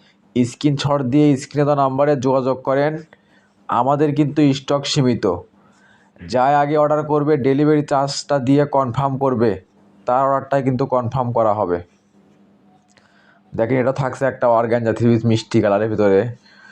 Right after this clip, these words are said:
পুরো বডি গর্জিয়াস কাজ করা হবে, হাতেতে কাজ করা হবে। আর ওড়নাটা হবে ফুল পাঁচ হাত, পুরো ওড়না হবে ডিজাইন করা, সালোয়ার হবে এক কালার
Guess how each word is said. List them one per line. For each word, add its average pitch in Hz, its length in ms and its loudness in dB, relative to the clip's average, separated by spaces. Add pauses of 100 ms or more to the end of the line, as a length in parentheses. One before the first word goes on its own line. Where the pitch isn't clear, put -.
(300)
পুরো 123 240 2
বডি 117 240 0
গর্জিয়াস 110 580 0
কাজ 107 240 -2
করা 98 200 -2
হবে, 98 240 -2
হাতেতে 101 460 -4
কাজ 92 220 -2
করা 90 200 -2
হবে। 92 240 0 (640)
আর 101 120 0
ওড়নাটা 110 360 0
হবে 120 260 -4
ফুল 117 440 0
পাঁচ 107 300 0
হাত, 107 260 -4
পুরো 110 160 0
ওড়না 107 280 0
হবে 107 180 0
ডিজাইন 95 340 0
করা, 95 360 0 (880)
সালোয়ার 113 400 -4
হবে 110 160 0
এক 104 240 -4
কালার 101 280 0